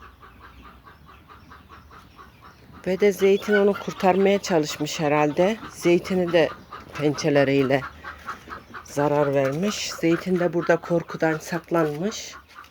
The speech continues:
Çıkaramıyorum Zeytin'i. Buraya mı saklandın annem? Korkuyor musun sen? Korktun mu? Kedi seni parçaladı mı?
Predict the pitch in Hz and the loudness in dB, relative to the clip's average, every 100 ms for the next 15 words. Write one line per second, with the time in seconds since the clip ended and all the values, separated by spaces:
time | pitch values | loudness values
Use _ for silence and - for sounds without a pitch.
0 | - - - - 208 208 175 156 139 139 | -20 -18 -10 -2 0 2 -2 -4 -6 -6
1 | 131 131 127 143 143 - - _ _ _ | -4 -4 -8 -16 -16 -20 -20 _ _ _
2 | _ _ _ _ _ _ - _ - _ | _ _ _ _ _ _ -20 _ -20 _
3 | - _ - - - - 190 269 349 349 | -20 _ -20 -20 -20 -10 -6 -2 -2 -2
4 | 311 285 233 196 180 160 151 147 143 143 | -2 -2 2 4 4 -2 -4 -4 -6 -8
5 | 156 - 226 226 349 427 415 - 254 214 | -12 -4 -4 -2 -2 -2 -2 -6 -4 -4
6 | - 175 147 165 - _ - - _ - | -2 -2 -2 -6 -16 _ -20 -20 _ -16
7 | - 262 269 - 466 466 349 196 175 180 | 0 0 2 4 4 6 4 4 2 -6
8 | _ _ _ _ _ _ _ - 240 214 | _ _ _ _ _ _ _ -2 -2 -2
9 | - 262 262 247 247 311 370 381 247 170 | 0 0 2 2 0 2 2 4 -2 -2
10 | 160 | -4